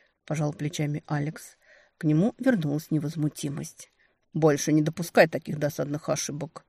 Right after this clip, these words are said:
С последствиями я разберусь». Я ошарашенно взирала на Алекса, готового попрощаться и развить бешеную активность,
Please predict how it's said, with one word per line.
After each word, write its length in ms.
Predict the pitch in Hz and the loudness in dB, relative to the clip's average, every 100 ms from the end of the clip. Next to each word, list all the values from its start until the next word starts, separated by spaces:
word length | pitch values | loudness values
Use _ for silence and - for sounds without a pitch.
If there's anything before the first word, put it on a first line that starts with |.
| _ | _
С 80 | - | 0
последствиями 680 | 165 160 175 240 - 147 147 | 2 4 0 -2 0 2 4
я 180 | 147 170 | 4 4
разберусь». 680 | 208 175 131 131 151 - _ _ _ _ _ | 2 -2 -4 -6 -10 -18 _ _ _ _ _
Я 220 | 190 294 | 6 6
ошарашенно 640 | 320 269 294 320 277 254 - - | 6 4 4 4 4 2 2 -4
взирала 380 | 175 214 233 | -2 2 2
на 160 | 226 208 | 2 0
Алекса, 480 | - 170 135 - - | 0 0 0 -6 -8
готового 460 | 147 160 160 151 156 | -2 -2 0 -2 -2
попрощаться 720 | 160 156 156 - 226 - 156 | -6 -2 -2 -2 -6 -4 -2
и 40 | |
развить 440 | 147 151 156 196 - | 0 0 0 -2 -2
бешеную 460 | 160 160 - 165 | -2 -2 2 2
активность, 680 | 175 - - - - - - | 2 -4 -12 -10 -10 -12 -18